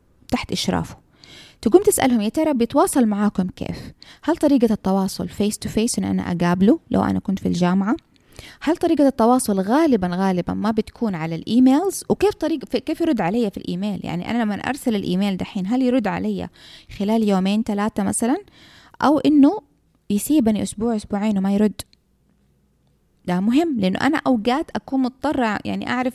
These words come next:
معلومة مهمة جدًا وفي الوقت نفسه ده، فلازم على، على الأقل أعطي لهم مثلًا يوم، يومين. هذا مثلًا فلنفرض احتياجي الخاص، لازم تعرف طريقة رد ال-، المشرف. توفر الوقت للإشراف.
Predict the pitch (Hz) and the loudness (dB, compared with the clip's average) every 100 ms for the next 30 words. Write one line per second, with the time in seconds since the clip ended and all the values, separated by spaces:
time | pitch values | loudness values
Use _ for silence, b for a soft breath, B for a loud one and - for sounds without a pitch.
0 | - 202 180 262 262 208 202 262 208 214 | -6 -6 0 2 2 2 2 4 2 0
1 | 202 180 - 190 - 202 196 - - 196 | -4 -6 -8 -12 -8 -8 -4 -4 -4 -8
2 | - - - - B B B - 208 262 | -6 -8 -6 -10 B B B -8 -2 0
3 | 269 - 180 175 175 - 190 226 269 202 | 0 -2 -4 -6 -8 -6 -4 -2 0 -2
4 | 202 220 214 190 - 190 - 185 185 196 | -2 -2 -2 -2 -4 -8 -6 -4 -2 -2
5 | 185 185 185 190 220 208 214 208 196 202 | -4 -4 -6 -6 -6 -6 -8 -10 -10 -8
6 | 233 214 196 - 185 196 185 - - - | -6 -6 -8 -10 -8 -6 -6 -8 -12 -14
7 | - - - b b b b b b b | -12 -12 -14 b b b b b b b
8 | 233 262 226 214 190 190 - _ _ 190 | -4 -2 -2 -2 -2 -4 -10 _ _ -4
9 | 196 190 180 185 180 - - 180 - 185 | -2 -2 -4 -6 -4 -6 -4 -6 -6 -8
10 | - - - - B B B B B B | -6 -8 -10 -14 B B B B B B
11 | 226 262 - - 269 208 220 - - 196 | 0 0 0 0 2 2 0 -4 -6 -6
12 | 180 - - - - | -8 -8 -10 -12 -18